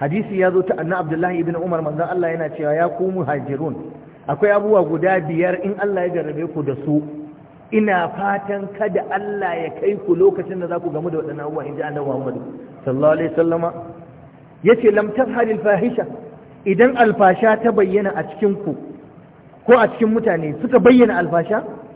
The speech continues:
to wallahi sai sun gamu da cututtuka da bala'ai da annobobi da yawa, cututtukan da mutanen da ba su taɓa yin su ba. Zinace-zinace, luwaɗi, neman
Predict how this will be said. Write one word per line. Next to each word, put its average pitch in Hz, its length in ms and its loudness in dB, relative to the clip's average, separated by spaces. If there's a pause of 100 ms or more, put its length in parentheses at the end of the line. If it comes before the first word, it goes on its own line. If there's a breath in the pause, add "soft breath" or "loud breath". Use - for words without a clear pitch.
(460)
to 175 100 2
wallahi 175 600 2
sai 185 140 0
sun 208 140 -4
gamu 185 220 -2
da 165 80 -4 (160)
cututtuka 220 760 -2 (1120)
da 170 100 4
bala'ai 185 600 0 (400)
da 175 160 0
annobobi 196 960 4
da 156 80 6
yawa, 180 280 2 (420 loud breath)
cututtukan 233 680 0
da 175 140 2
mutanen 190 580 0
da 196 140 4
ba 160 120 0
su - 140 -6
taɓa 247 240 -2
yin 170 220 -2
su 127 60 -6
ba. 120 120 -6 (1300)
Zinace-zinace, 180 880 -2 (540)
luwaɗi, 196 580 4 (280)
neman 214 500 2